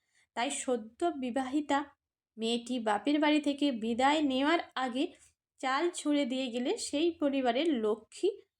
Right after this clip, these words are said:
সংসারেই থেকে যান বলে মনে করা হয়। তার অনুপস্থিতিতে তার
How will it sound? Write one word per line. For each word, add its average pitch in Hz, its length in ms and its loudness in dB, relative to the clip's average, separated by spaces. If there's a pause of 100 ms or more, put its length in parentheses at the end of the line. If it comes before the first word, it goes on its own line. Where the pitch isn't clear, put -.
সংসারেই 269 1000 -2
থেকে 240 300 2
যান 370 260 2
বলে 359 320 2
মনে 220 240 2
করা 196 240 4
হয়। 185 200 0 (500)
তার 320 260 0 (200)
অনুপস্থিতিতে 311 1040 0
তার 294 240 2